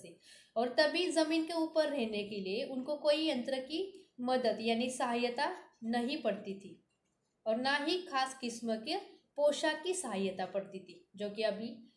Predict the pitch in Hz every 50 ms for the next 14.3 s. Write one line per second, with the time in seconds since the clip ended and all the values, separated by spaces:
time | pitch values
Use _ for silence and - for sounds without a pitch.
0 | _ - 233 233 233 - 302 311 - 240 214 208 196 196 196 202 196 196 180 165
1 | 156 - - _ _ _ _ _ _ _ _ _ _ _ - 196 214 214 208 226
2 | 214 214 208 208 208 - - - - 233 220 202 226 214 202 220 220 220 226 208
3 | 202 - - 262 330 330 - - - _ _ _ - 285 285 294 294 - - 254
4 | 233 - 226 208 196 208 202 196 - 202 202 196 190 190 - 214 214 208 - 214
5 | 202 196 - 208 208 202 196 214 220 226 254 262 254 233 233 311 381 381 - -
6 | - - _ _ - 226 220 277 277 285 302 302 302 - 320 320 277 - - 220
7 | 202 196 202 175 160 - - 170 170 - 165 160 - _ _ _ _ _ 208 202
8 | 202 196 202 214 208 196 - 233 226 233 226 247 247 247 - - - - 254 240
9 | 247 247 247 277 330 370 - - - - _ - 226 233 226 - 262 254 240 226
10 | 220 226 233 220 196 180 - - 160 156 - - 160 - _ _ _ _ _ _
11 | _ _ _ _ _ _ _ _ _ _ _ _ _ _ - 254 254 262 285 311
12 | 320 330 359 359 349 349 320 285 240 240 - - 240 226 190 196 202 202 202 202
13 | 196 226 196 214 214 214 214 214 233 233 - - 277 277 277 285 302 311 302 -
14 | 214 185 - - -